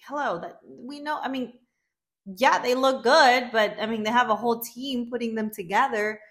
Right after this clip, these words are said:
But again, that's also not to take away all of the thi-, all of the things that these girls did right to look the way that they look. Some of them worked out. Some of them might have been, you know, at the surgeon,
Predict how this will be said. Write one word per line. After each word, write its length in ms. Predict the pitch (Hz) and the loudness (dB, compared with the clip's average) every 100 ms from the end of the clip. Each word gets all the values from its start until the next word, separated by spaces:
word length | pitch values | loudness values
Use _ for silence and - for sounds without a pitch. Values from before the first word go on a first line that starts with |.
| _ _ _ | _ _ _
But 180 | 269 247 | 0 2
again, 460 | 254 240 277 339 247 | 0 -2 -2 -2 0
that's 220 | 240 240 | -2 -2
also 300 | - 269 277 | -6 -6 -6
not 340 | 254 220 233 254 | -6 -4 -4 -4
to 100 | 233 | -8
take 340 | 220 233 233 - - - | -8 -6 -6 -8 -18 -4
away 840 | 196 185 180 175 208 262 220 196 - | 0 0 -2 -4 -4 -4 -4 -6 -4
all 220 | 214 269 | -2 -2
of 160 | 254 214 | -8 -12
the 80 | |
thi-, 220 | 196 208 - | -12 -10 -4
all 140 | 233 | -4
of 120 | 277 226 | -4 -8
the 60 | |
things 260 | - 240 233 | -6 -4 -4
that 100 | 190 | -6
these 180 | 214 208 | -12 -10
girls 340 | 208 214 190 | -6 -6 -6
did 200 | 190 196 | -8 -8
right 420 | 160 202 226 202 - _ - | -2 0 0 -4 -8 _ -14
to 80 | - | -4
look 260 | 185 226 - | -2 -2 -2
the 60 | |
way 140 | 202 226 | -4 -2
that 160 | 208 | -2
they 120 | 208 202 | -4 0
look. 300 | 294 - - - - | 0 0 -4 -18 -6
Some 220 | 220 226 | -2 -2
of 120 | 214 | -2
them 220 | 214 208 208 _ _ _ _ _ _ _ _ _ _ | -4 -6 -12 _ _ _ _ _ _ _ _ _ _
worked 400 | 190 202 208 - | -4 -4 -2 2
out. 320 | 175 - - | 4 2 -2
Some 320 | - 226 214 | -2 0 2
of 120 | 226 220 | 2 -2
them 540 | 220 220 180 190 185 | -6 -8 -8 -8 -6
might 220 | 175 175 | -4 -4
have 160 | 220 208 | -6 -6
been, 400 | 214 220 240 233 | -6 -4 -6 -6
you 140 | 226 | -6
know, 240 | 190 190 - | -4 -4 -6
at 100 | 202 | -8
the 60 | - | -8
surgeon, 600 | - 190 185 190 226 302 | -6 -4 -4 -4 -6 -8